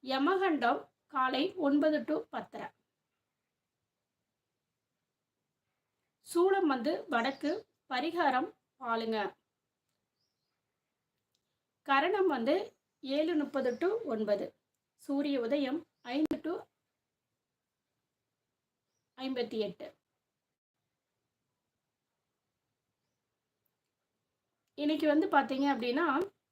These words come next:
சுவாமிமலை ஸ்ரீ முருகப்பெருமான் பேராயிரம் கொண்ட தங்கப்பூமாலை சூடியருளல்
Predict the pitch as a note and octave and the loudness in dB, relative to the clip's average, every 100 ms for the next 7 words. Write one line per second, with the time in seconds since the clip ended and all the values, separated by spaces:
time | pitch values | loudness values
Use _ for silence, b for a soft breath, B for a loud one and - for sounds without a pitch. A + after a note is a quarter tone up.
0 | _ _ _ _ _ _ _ _ _ _ | _ _ _ _ _ _ _ _ _ _
1 | _ _ _ _ _ _ _ - - D#4 | _ _ _ _ _ _ _ -18 -2 4
2 | C4+ F#4+ G4+ D#4+ A3+ A3+ G#4 - _ _ | 6 6 6 6 6 2 -2 -6 _ _
3 | _ - - D4 C#4 C4 D#4 F4 G4 E4 | _ -16 0 4 4 4 2 2 0 -2
4 | C4+ B3 A3+ B3+ F#4 - _ _ _ _ | -2 0 0 0 -2 -8 _ _ _ _
5 | _ _ _ _ _ _ _ _ _ _ | _ _ _ _ _ _ _ _ _ _
6 | _ _ C#4 C#4 E4 F#4 E4+ D4+ C4+ A3+ | _ _ -2 2 2 2 0 0 -2 -4
7 | G#3+ G#3 C4 - - - B3+ C4+ E4 F#4+ | -6 -4 -4 -4 -10 -12 -4 0 2 2
8 | - D4 C4+ A#3+ G#3+ A3+ F#4+ - _ _ | -2 -2 0 2 2 0 -2 -6 _ _
9 | - D4 E4 E4 C#4 A#3 G#3+ G#3 D4 | -8 -4 -2 0 -2 -2 -2 -2 -2